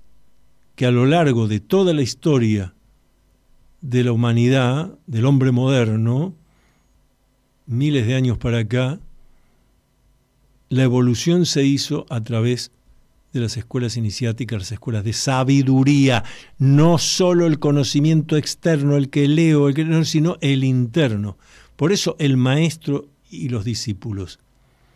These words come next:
Jung no habla del profesor y los alumnos. El profesor, como lo dice la palabra, profesa.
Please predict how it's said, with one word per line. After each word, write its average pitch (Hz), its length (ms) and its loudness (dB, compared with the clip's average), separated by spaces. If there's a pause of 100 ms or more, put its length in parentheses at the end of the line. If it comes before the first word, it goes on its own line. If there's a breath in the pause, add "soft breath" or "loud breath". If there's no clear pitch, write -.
(880)
Jung 185 320 2
no 175 200 2
habla 147 260 2
del 117 180 0
profesor 131 800 -2 (180)
y 131 100 -4
los 127 220 -4
alumnos. 101 600 -4
El 135 120 -8
profesor, 220 720 -2
como 123 220 -4
lo 139 60 -2
dice 170 160 -6
la 165 100 -4
palabra, 160 380 -4
profesa. - 720 -4